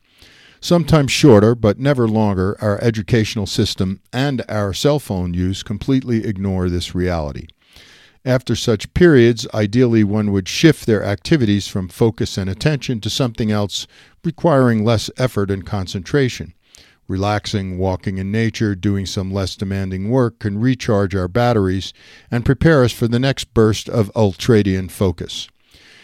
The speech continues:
Which brings me to the essence of this particular ramble, the miracle monster in our pocket. Recently,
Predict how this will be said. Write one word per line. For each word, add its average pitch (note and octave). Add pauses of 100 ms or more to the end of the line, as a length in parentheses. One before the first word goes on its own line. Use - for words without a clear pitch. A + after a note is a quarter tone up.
(180)
Which B2
brings E3+
me C#3+
to -
the A2+
essence B2
of G2
this G#2+
particular F#2
ramble, A2 (500)
the G2
miracle B2+
monster G2
in F#2+
our E2
pocket. - (1200)
Recently, G#2+